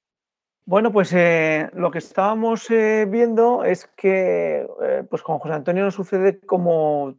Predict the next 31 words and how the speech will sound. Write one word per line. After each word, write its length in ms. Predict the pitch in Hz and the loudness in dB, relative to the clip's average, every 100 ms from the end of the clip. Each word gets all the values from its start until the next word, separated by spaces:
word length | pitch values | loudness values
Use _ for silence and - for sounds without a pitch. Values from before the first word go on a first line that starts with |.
| _ | _
tantas 320 | 185 170 151 | -4 -2 -4
veces, 420 | 185 180 - - _ - - _ - | -4 -4 -10 -14 _ -20 -20 _ -20
que, 1000 | - 170 165 160 160 160 151 151 - - _ _ | -6 -2 2 2 2 2 -2 -4 -8 -14 _ _
eh, 300 | 139 139 143 | -8 -6 -6
empezamos 640 | 175 170 165 170 180 175 | -6 -4 -2 0 0 0
a 100 | 180 | 0
hablar, 260 | 175 180 180 | 2 2 2
a 40 | |
hablar 320 | 180 185 190 | 0 -2 -2
y 240 | 190 175 165 | -2 -2 -4
vemos 300 | 156 165 175 | -4 -4 -6
que 100 | 185 | -6
necesitamos 440 | 165 143 165 165 | -6 -6 -6 -4
volver 360 | 151 170 156 170 | 0 2 2 0
otra 220 | 170 170 | 2 0
vez 120 | 160 | 0
a, 120 | 165 - | -4 -4
a 100 | 175 | -2
utilizar 720 | 165 156 _ 180 156 170 170 - _ _ _ | -2 -6 _ -8 -4 -2 -2 -4 _ _ _
su 220 | - 185 | -8 -6
tiempo 380 | 180 185 165 185 | 0 -2 0 0
de 100 | 180 | 2
una 180 | 175 165 | 0 -2
forma 240 | 165 160 | -2 -2
miserable. 420 | 160 151 165 160 - - _ _ | -4 -2 -2 -2 -8 -18 _ _
Te 160 | 196 190 | 0 2
proponemos 640 | 190 180 185 180 196 220 | 2 2 2 2 0 -2
para 200 | - 190 | 0 2
el 60 | 190 | 2
siguiente 680 | 185 185 196 185 196 190 190 | -2 -2 -2 2 2 2 0
episodio 760 | 185 180 214 196 170 175 - | -2 -2 0 0 2 -2 -4